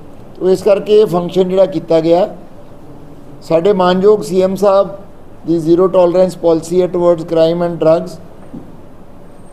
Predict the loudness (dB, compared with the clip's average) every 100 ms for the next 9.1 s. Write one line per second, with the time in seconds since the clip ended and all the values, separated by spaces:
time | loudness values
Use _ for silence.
0 | -20 -20 -20 -20 -20 -8 -8 -2 -2 0
1 | -2 2 2 4 2 2 2 2 2 -2
2 | -6 0 2 2 0 -8 -18 -20 -20 -8
3 | -2 0 0 -2 -4 -10 -2 0 2 2
4 | 4 4 4 2 0 -4 -4 0 2 4
5 | 4 2 0 0 0 0 -2 -4 0 -2
6 | -2 0 0 2 2 2 0 -2 -4 -2
7 | -2 -2 -2 -2 -2 -2 -4 0 -2 0
8 | -2 -4 -6 0 2 4 2 0 0 2
9 | 2